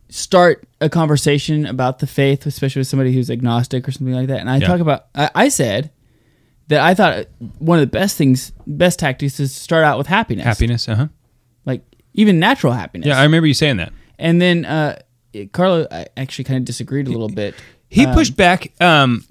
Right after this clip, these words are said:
Speaker 2: I, I think it was not that he didn't agree with that approach. I think he was, I think the way maybe, as I recall,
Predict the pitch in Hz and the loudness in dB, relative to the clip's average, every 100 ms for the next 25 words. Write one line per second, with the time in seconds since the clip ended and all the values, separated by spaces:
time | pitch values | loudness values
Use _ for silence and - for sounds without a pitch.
0 | _ - 269 269 330 330 233 175 165 151 | _ 0 2 2 2 2 2 4 4 4
1 | 165 170 143 - _ - 180 165 143 120 | 2 4 0 -2 _ 0 2 2 0 0
2 | 139 143 131 117 92 113 139 180 - - | 2 2 4 2 2 0 0 -2 -14 -20
3 | _ _ 147 156 175 170 147 135 120 - | _ _ 2 2 2 2 4 4 2 -2
4 | - _ - 170 147 123 131 127 127 123 | -12 _ -2 0 2 2 2 2 2 -2
5 | - 127 123 98 - 92 85 | -2 0 2 0 0 -2 -2